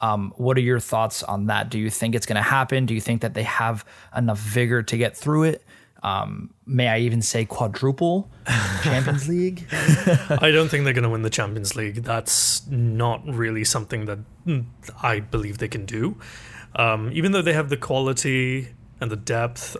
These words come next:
Speaker 2: I just think that Champions League is, is a whole other beast entirely. Like, who,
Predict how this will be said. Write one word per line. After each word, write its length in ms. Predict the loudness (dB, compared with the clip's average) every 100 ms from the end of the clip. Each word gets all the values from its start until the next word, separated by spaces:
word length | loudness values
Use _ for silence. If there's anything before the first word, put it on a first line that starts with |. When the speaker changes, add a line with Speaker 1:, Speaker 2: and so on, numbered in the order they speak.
| -4
Speaker 2:
I 60 |
just 240 | -2 0 0
think 240 | 0 2
that 240 | 2 0 -2
Champions 400 | -2 0 -2 0
League 160 | 0
is, 280 | 0 -2 -2
is 200 | -2 -2
a 120 | -2
whole 240 | -2 0 0
other 140 | -2
beast 260 | -4 -4 -4
entirely. 460 | -2 -2 -2 -4
Like, 220 | -6 -8 -10 -16 -16 -18 -20 -20 -20 -20 -20 -12
who, 160 | -4